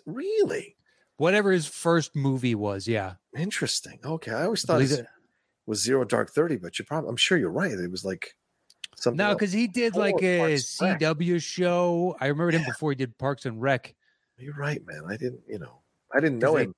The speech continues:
Speaker 1: until Parks and Rec. So yeah.
Speaker 2: Me either. I had, didn't have the slightest clue, and you start seeing those.
Speaker 1: Yeah.
Speaker 2: "Oh, so-and-so was on this before,"
Speaker 1: Right.
Speaker 2: who you'd never seen, and then you like, "Oh, he was on a s-,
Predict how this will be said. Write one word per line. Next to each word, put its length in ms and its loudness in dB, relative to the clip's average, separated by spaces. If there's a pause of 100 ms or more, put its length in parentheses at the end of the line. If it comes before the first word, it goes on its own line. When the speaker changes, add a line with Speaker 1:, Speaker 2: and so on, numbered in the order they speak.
(100)
Speaker 1:
until 140 -16
Parks 260 -14
and 80 -20
Rec. 240 -18
So 140 -16
yeah. 160 -10
Speaker 2:
Me 100 2
either. 520 2
I 120 2
had, 160 0
didn't 320 0
have 180 2
the 40 -14
slightest 380 -2
clue, 260 2
and 120 -2
you 80 -4
start 220 0
seeing 300 -6
those. 560 -4
Speaker 1:
Yeah. 260 -8 (540)
Speaker 2:
"Oh, 240 4
so-and-so 560 4
was 160 4
on 180 2
this 280 0
before," 720 0 (260)
Speaker 1:
Right. 240 4
Speaker 2:
who 60 2
you'd 180 0
never 180 0
seen, 320 -2
and 100 -4
then 160 -4
you 120 -8 (180)
like, 220 -4
"Oh, 120 4
he 100 2
was 120 0
on 80 2
a 40 0
s-, 340 -10